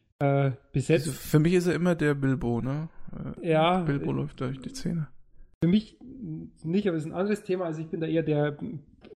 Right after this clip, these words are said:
Speaker 1: da eher im
Speaker 2: Hier,
Speaker 1: Sherlock
Speaker 2: oder,
Speaker 1: Holmes
Speaker 2: oder gehen wir
Speaker 1: Fan.
Speaker 2: noch ein Stück zurück, das ist der Typ mit dem Handtuch von Anhalter, per Anhalter durch die
Speaker 1: Ja,
Speaker 2: Galaxis.
Speaker 1: gut. Stimmt.
Speaker 2: <laughs>
Speaker 1: Also, aber für mich ist er, muss ich sagen, ist er der, der Doktor Watson von Sherlock Holmes und deswegen da auch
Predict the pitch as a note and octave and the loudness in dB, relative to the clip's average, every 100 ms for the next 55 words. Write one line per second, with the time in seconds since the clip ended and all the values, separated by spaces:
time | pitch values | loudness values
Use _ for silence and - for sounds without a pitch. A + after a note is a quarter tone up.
0 | _ _ _ - D#3 D#3 D#3 D3 D#3+ F#3 | _ _ _ 0 4 6 4 6 10 10
1 | F#3 E3+ F#3 E3+ F#3 F#3 F3+ - F#3 - | 10 4 4 2 2 0 -2 -2 -4 -4
2 | D#3 F#3+ G3+ D#3 D#3+ - C#3+ E3+ E3 C3+ | -2 -2 -2 -4 -2 -4 -4 -2 -2 -2
3 | C#3 C#3+ D3+ - - B2+ C#3 C#3+ C3+ C3+ | 0 0 -2 -4 -2 0 0 0 0 0
4 | C3+ C3+ C3+ C#3+ C#3 C3 D#3+ - C#3 C#3 | 0 0 0 0 -2 -2 -4 2 4 4
5 | C#3+ C#3 B2 - - F#3 F#3+ - - _ | 4 0 -4 -6 -2 0 0 -8 -20 _
6 | - _ _ _ _ - E3+ F3 F#3+ - | -20 _ _ _ _ 0 2 4 2 0
7 | - - - - - _ _ _ _ _ | -16 -16 -18 -20 -20 _ _ _ _ _
8 | - C#3+ D3 - D#3+ D#3 D#3+ F#3+ G3 F3 | -2 2 2 4 4 4 4 2 2 2
9 | F3+ F#3 - _ _ _ _ _ _ _ | 2 0 -6 _ _ _ _ _ _ _
10 | E3 D#3+ D3+ C#3+ D3+ D3 C#3 C3 C3+ C3 | -8 -2 0 0 -2 -2 0 2 0 -2
11 | C#3 C#3+ C3+ D#3 - D3+ D3+ C#3+ C#3+ C#3+ | -4 -4 -6 -6 -4 -4 -2 -2 0 0
12 | E3 F#3+ - D3+ D#3 D#3 C#3+ D3+ D#3+ - | 0 0 0 0 0 0 -2 0 -2 -4